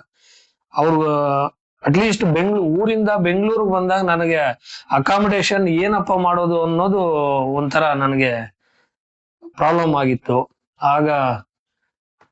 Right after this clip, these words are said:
ಕೆಲವು ಸ್ನೇಹಿತರೆ ನನಗೆ ಸಪೋರ್ಟ್ ಮಾಡಿ, ನಾನು "ಆಯ್ತಪ್ಪ, ನಿನ್ ರಿಯಲ್ ಎಸ್ಟೇಟೇ ಮಾ-, ಮುಗಿಸ್ಕೊಂಡು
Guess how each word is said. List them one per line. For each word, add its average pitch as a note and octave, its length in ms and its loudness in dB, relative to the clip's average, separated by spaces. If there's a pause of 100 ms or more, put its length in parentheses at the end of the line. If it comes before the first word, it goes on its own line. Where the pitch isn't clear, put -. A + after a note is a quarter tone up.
(560)
ಕೆಲವು D3 500 2
ಸ್ನೇಹಿತರೆ E3 580 0
ನನಗೆ C#3+ 580 -2
ಸಪೋರ್ಟ್ C#3+ 420 0
ಮಾಡಿ, C#3+ 420 0 (160)
ನಾನು C3+ 240 2
"ಆಯ್ತಪ್ಪ, C3+ 540 0
ನಿನ್ C3+ 260 0
ರಿಯಲ್ C3+ 240 0
ಎಸ್ಟೇಟೇ C3+ 400 -2
ಮಾ-, B2+ 380 0
ಮುಗಿಸ್ಕೊಂಡು C3 800 0